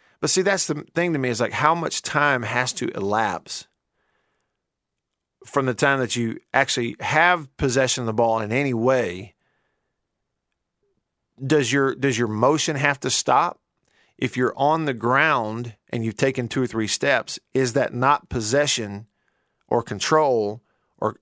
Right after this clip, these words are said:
or controlling it through the catch? I, I don't know. It's just so, it's just so judge, it, you know, it's like each individual official is just gonna have to kinda,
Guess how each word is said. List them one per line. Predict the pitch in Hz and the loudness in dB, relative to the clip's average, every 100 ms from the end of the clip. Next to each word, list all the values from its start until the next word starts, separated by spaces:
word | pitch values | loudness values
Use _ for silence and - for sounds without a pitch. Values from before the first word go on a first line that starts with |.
| - | -2
or | 110 | -2
controlling | 123 107 139 135 120 | -2 0 0 0 -2
it | - | -6
through | - 131 113 | 0 2 2
the | |
catch? | 104 156 120 - 95 | 0 0 0 -2 0
I, | 120 - - _ - | 0 -2 -14 _ 0
I | |
don't | 170 165 | 2 4
know. | 139 - | 0 -2
It's | 135 127 | -4 -2
just | 160 - | -2 0
so, | 170 165 135 127 - _ _ _ - | 0 0 -2 -6 -12 _ _ _ -6
it's | 135 - | -4 0
just | 170 - | 0 0
so | 156 135 | 0 0
judge, | 123 131 123 104 - - - | 2 2 0 -4 -6 -8 -8
it, | 60 - | -8 -6
you | 123 | -4
know, | 113 | -2
it's | 107 | -2
like | 117 113 - _ _ - - | -2 -4 -6 _ _ -18 -6
each | 143 143 - - _ _ _ _ _ | -6 -4 -6 -8 _ _ _ _ _
individual | 139 131 131 123 113 | -2 0 0 2 -2
official | 101 170 160 117 | -2 -2 -2 -4
is | 107 - | -4 -6
just | 107 - | -8 -8
gonna | 110 | -8
have | 107 113 | -6 -6
to | - | -6
kinda, | 120 110 104 | -6 -4 -8